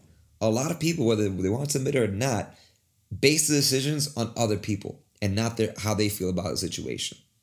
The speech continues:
And obviously, I'm in a position to do this 'cause I don't have a family. If you have a family, I would hope you would consider them. <laughs> And you could, you know, you, you could judge that as being good or bad. I don't know. I'm just telling you that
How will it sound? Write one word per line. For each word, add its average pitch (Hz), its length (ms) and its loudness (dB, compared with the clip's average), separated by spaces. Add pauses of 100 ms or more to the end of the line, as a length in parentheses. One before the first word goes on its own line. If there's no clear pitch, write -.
(360)
And 113 120 4
obviously, 117 320 4
I'm 98 80 4
in 98 60 4
a 98 40 4
position 92 360 0
to 87 60 2
do 98 220 2
this 82 260 0
'cause - 160 -6
I - 20 2
don't 87 100 2
have 82 120 0
a 78 60 -4
family. 80 600 -2
If 80 100 -4
you 90 60 0
have 80 100 -2
a - 0 -
family, 87 360 2
I 82 60 -2
would 82 100 -2
hope 92 260 -2
you 82 300 -2 (240)
would 92 160 -4
consider 92 360 4
them. 80 220 -4 (300)
<laughs> 147 100 4 (920)
And 107 180 2
you 120 120 2
could, 117 260 2
you 110 60 2
know, 87 240 -2
you, 85 260 -4
you 87 160 -6
could 80 160 -6
judge 87 200 -2
that 82 100 -4
as 85 100 -4
being 85 300 -8
good 151 180 4
or 117 80 2
bad. 117 380 2
I 113 100 2
don't 101 160 2
know. 87 180 -4
I'm 101 140 0
just 98 140 0
telling 95 180 0
you 92 80 0
that - 220 -4